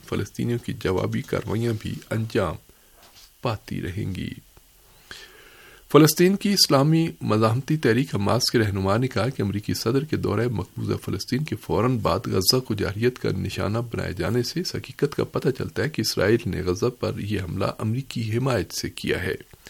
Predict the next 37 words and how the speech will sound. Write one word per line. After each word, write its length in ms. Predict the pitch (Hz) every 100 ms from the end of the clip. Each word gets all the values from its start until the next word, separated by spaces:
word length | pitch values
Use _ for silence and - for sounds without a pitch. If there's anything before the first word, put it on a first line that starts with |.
| - - - - - - -
امریکی 360 | 87 143 156
صدر 240 | 165 185 196
جو 120 | 113
بائیڈن 320 | 110 113 170
کے 80 | 156
دورہ 280 | 101 104 131
مقبوضہ 560 | 104 - 120 120 110 -
فلسطین 460 | 101 95 - 120 139
مکمل 360 | 104 - 104
ہونے 240 | 98 120 151
کے 140 | 120
بعد 220 | 90 90 123
غاصب 440 | - 92 - 139
صہیونی 200 | 117 107
حکومت 320 | 104 - 131
کی 120 | - -
فوج 340 | - 110 113
نے 120 | 95 143 120
ہفتے 260 | - 135
کو 160 | 131 110
غزہ 300 | 101 117 135 143
کے 60 |
مختلف 420 | 107 101 - 104 104
علاقوں 340 | 90 95 120
پر 140 | 131
دس 480 | 98 - - - -
راکٹ 320 | 101 95 -
فائر 220 | - 82 87
کیے 240 | - 107
اور 80 | 147
فلسطین 500 | - 107 - 131 135
کی 120 | -
اسلامی 380 | - 98 95 123
مزاحمتی 460 | 123 98 92 92
تحریک 380 | 98 90 98 127
کے 100 | -
ایک 100 | 98